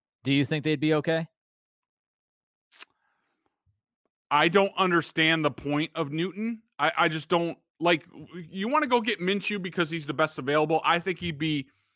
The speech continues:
Speaker 2: I think he'd be good here. I think he'd be exciting. He'd make the Patriots a lot more exciting to watch. I think he would be a good fit here. And then you pair him with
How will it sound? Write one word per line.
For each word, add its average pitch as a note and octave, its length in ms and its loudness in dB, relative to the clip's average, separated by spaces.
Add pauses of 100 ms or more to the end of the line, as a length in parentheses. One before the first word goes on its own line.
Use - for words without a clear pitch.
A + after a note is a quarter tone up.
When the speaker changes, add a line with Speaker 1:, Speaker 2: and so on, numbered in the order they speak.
(120)
Speaker 2:
I E3+ 100 2
think F#3+ 160 0
he'd F3+ 100 0
be D#3 100 -4
good D3 240 4
here. F3 360 0 (260)
I C3+ 80 2
think D3+ 160 -2
he'd C#3 220 -4
be C3+ 420 2 (560)
exciting. E3 680 2
He'd D3+ 200 0
make D#3 180 -2
the C3+ 80 -2
Patriots D3 480 -4
a C#3 60 -6
lot C3+ 240 2
more C3+ 140 -2
exciting C#3+ 440 -2
to C#3 60 0
watch. B2+ 500 2 (380)
I C#3+ 160 4
think D#3 200 2
he D#3+ 100 2
would C#3+ 160 2
be C#3 140 4
a B2+ 40 2
good B2 280 0
fit C#3+ 280 -2
here. D3 420 0 (220)
And C#3+ 120 -2
then D3+ 140 2
you D3+ 80 2
pair D#3+ 320 2
him E3+ 300 -2
with D#3 320 0